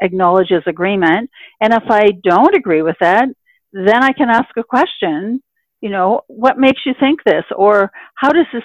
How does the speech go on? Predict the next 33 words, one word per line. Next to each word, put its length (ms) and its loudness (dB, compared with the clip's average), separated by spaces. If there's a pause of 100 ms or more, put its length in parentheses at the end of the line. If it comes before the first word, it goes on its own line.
fit 200 4
with 260 2
something 240 -4
else?" 220 0
If 120 -4
I, 340 2
if 140 -8
I 140 2
think 240 -6
it's 180 -6 (160)
different, 600 -2
I 100 0
can 180 -6
ask 180 0
a 180 -20
question 580 -6 (340)
to 60 -10
try 280 0
and 100 0
align 480 2
these 180 -4 (140)
two 220 -4
or 400 -2 (580)
figure 300 2
out 300 0
how 280 -2
their 200 2
perspective 640 -4 (120)
fits 180 -2 (100)
with 180 -2
mine, 640 -6 (440)
where 260 4
there's 160 2